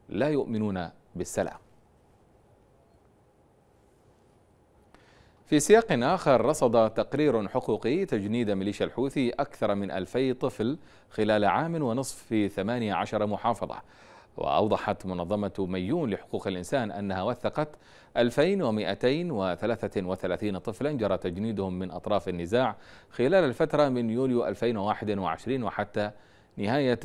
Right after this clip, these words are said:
ديسمبر ألفين واثنين وعشرين. وبيّنت أن الميليشيا قامت بتجنيد أكثر من ألفين ومائتي طفل، فيما جندت الحكومة والتشكيلات المسلحة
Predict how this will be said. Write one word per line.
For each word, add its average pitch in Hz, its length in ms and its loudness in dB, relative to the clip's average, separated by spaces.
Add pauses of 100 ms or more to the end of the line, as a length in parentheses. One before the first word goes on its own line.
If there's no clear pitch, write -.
(120)
ديسمبر 104 600 0
ألفين 104 320 -4
واثنين 101 340 -4
وعشرين. 92 420 -4 (480)
وبيّنت 101 480 0
أن 101 120 -2
الميليشيا 110 500 0
قامت 107 420 0
بتجنيد 95 420 -4
أكثر 95 320 -2
من 92 160 -4
ألفين 110 420 0 (340)
ومائتي 95 420 2
طفل، 143 360 2
فيما 131 380 0
جندت 110 460 0
الحكومة 110 500 0
والتشكيلات 98 520 -4
المسلحة 95 640 2